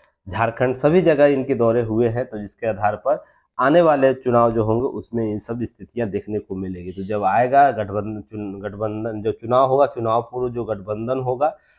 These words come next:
और चुनाव पश्चात जो गठबंधन, उससे संबंधित पक्ष को हम लोग देखेंगे। अभी हम लोग वेट करेंगे इन सब चीज़ों से बचने का, ठीक है। चलिए आगे हम बात करेंगे कि केस स्टडी के तौर पर कानून व्यवस्था का टॉपिक आपको यह केस स्टडी लेकर आया, जिसमें ब्रिजभूषण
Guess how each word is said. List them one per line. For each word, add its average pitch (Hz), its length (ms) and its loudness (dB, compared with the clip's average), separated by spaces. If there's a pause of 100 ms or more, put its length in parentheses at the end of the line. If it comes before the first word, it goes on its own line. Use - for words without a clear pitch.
(140)
और 113 100 2
चुनाव 131 380 2
पश्चात 143 320 4
जो 143 120 2
गठबंधन, 113 500 2
उससे 120 340 -2
संबंधित 123 520 -2
पक्ष 107 200 -4
को - 160 -14
हम 107 140 -6
लोग 104 140 -2
देखेंगे। 139 460 -2 (320)
अभी 151 220 6
हम 170 100 6
लोग 170 140 6
वेट 147 280 4
करेंगे 160 460 4 (160)
इन 117 100 0
सब 117 200 0
चीज़ों 104 260 0
से 123 140 -2
बचने 95 400 -6
का, - 140 -16
ठीक - 440 -4
है। 139 140 2
चलिए 135 220 2
आगे 127 280 4
हम 180 120 6
बात 160 260 6
करेंगे 160 360 4
कि - 1300 0 (520)
केस 190 220 6
स्टडी 156 380 2
के 147 120 2
तौर 139 220 4
पर 151 180 0
कानून 147 560 4
व्यवस्था 139 420 4
का 135 120 0
टॉपिक 123 480 2
आपको 120 240 0
यह 117 160 2
केस 110 300 -4
स्टडी 110 380 -4
लेकर 104 320 -2
आया, 107 240 2
जिसमें 117 440 0
ब्रिजभूषण 135 640 0